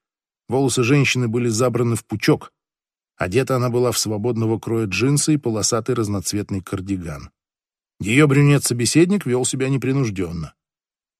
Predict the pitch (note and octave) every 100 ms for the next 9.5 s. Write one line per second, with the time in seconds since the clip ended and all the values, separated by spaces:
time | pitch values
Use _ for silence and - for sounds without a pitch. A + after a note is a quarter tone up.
0 | _ - B2+ G#3 A3+ D#3+ F#3+ D#3+ G3 G3+
1 | - A#3 E3 F3 D#3+ D#3 - F3 E3+ F#3
2 | F3+ D#3 D3+ - D#3 D#3 E3 D#3+ - C3+
3 | B2+ B2 C#3 C3 A#2 A2 A2 B2 B2+ G3
4 | G3+ - _ _ _ - D3 D#3 B2+ G#2+
5 | G#2+ D#3 D#3+ - G3+ - F3+ - B2+ A2+
6 | G2+ - B2+ A#2+ G#2 F2 D#2+ - _ _
7 | _ _ _ _ _ _ _ _ A2+ A#2+
8 | F3 C4 B3+ A#3+ A3 A3+ A3+ A3 F3+ G#3+
9 | A#3+ D#3+ - -